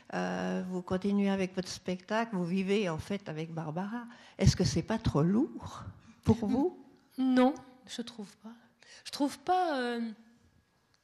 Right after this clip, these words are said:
Speaker 2: elle dit elle-même. Elle a beaucoup d'humour, hein. Elle a beaucoup, elle a, elle a beaucoup d'humour.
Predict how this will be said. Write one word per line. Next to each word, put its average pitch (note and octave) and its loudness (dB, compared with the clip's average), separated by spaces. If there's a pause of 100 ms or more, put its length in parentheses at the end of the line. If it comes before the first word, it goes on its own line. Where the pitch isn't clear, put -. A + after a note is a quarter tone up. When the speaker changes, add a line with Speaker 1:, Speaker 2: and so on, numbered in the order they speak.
(140)
Speaker 2:
elle C4 -2
dit C4+ 0
elle-même. C4+ 0
Elle B3 0
a A#3+ 0
beaucoup C#4 -4
d'humour, A#3+ -2
hein. A#3 -6 (1080)
Elle A3+ -4
a A3 -2
beaucoup, B3 -6
elle A#3+ -2
a, - -4
elle A3 -6
a A3+ -2
beaucoup A#3 -10
d'humour. C4 -6